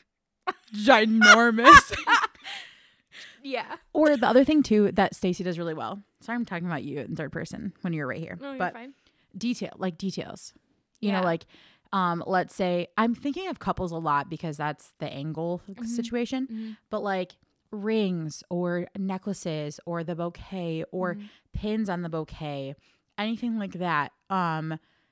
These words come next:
Speaker 1: I mean, obviously during the ceremony, like, you were getting different angles, but that's just by design.
Speaker 2: Yeah.
Speaker 1: So it's more of, like, bridal party, um, bridesmaids, groomsmen, like, how can you, can you get the bow tie? Can you get the boutonniere? You know, like,
Speaker 2: Yes.
Speaker 1: round out my gallery
Speaker 2: Mm-hmm.
Speaker 1: with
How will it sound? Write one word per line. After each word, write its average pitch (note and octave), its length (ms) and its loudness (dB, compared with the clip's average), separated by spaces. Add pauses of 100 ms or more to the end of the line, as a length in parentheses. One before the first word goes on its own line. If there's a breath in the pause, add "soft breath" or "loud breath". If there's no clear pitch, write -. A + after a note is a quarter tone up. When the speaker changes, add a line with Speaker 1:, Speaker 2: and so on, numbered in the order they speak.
(220)
Speaker 1:
I A3 60 -10
mean, G#3+ 120 -2
obviously G#3 340 -2
during G3+ 160 -4
the G3 80 -4
ceremony, F3 460 -4
like, E3 260 -6 (180)
you G3 160 -10
were F#3 160 -4
getting F3 320 -4
different E3+ 260 -10
angles, E3+ 280 -6
but F3 140 -8
that's D#3+ 220 -6
just D#3 160 -14
by D#3 160 -4
design. D3+ 600 -6
Speaker 2:
Yeah. G#3+ 240 -10 (100)
Speaker 1:
So A#3+ 160 -2
it's A3+ 180 -2
more G3 280 -2
of, F#3 100 -6
like, E3+ 160 -4
bridal E3+ 320 -2
party, D#3+ 540 -6 (880)
um, D#3 500 -8 (1200)
bridesmaids, F3+ 480 -4
groomsmen, E3 420 -8
like, D#3+ 160 -10
how E3+ 260 -4
can F#3 240 -8
you, D#3+ 140 -8
can D#3+ 180 -12
you D#3 120 -8
get E3 120 -10
the G3 80 -8
bow G#3+ 240 -2
tie? C3+ 360 -12
Can - 140 -18
you D3+ 60 -12
get D#3 120 -14
the E3+ 80 -14
boutonniere? F#3+ 440 -8
You E3 140 -12
know, F3 100 -8
like, D#3+ 160 -8
Speaker 2:
Yes. D#3 160 -8
Speaker 1:
round A#3 380 -2
out A3+ 180 -4
my A3 140 -6
gallery F3 640 -4
Speaker 2:
Mm-hmm. A#3 220 -10
Speaker 1:
with F#3 160 -8